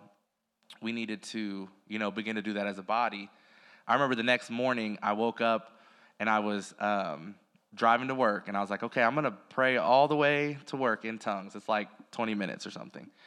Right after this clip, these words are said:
And in the midst of that, I remember the thought coming through my head, and it wasn't my thought, 'cause this thought was kinda disrespectful.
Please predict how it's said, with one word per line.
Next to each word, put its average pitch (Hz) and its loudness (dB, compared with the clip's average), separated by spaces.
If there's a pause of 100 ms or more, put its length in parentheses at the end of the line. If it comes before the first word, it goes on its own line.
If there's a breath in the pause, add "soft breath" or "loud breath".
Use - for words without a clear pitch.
(680 loud breath)
And 117 0 (160)
in 127 -2
the 127 0
midst 151 0
of 117 -2
that, 107 0 (380)
I 123 10
remember 135 6
the 110 -2
thought 123 8
coming 113 -4
through 117 -6
my 127 4
head, 131 2
and 107 0
it 110 0
wasn't 156 4
my 147 6
thought, 101 -4 (360 soft breath)
'cause 101 -8
this 143 -4
thought 110 2
was 101 -6
kinda 101 -2
disrespectful. - -12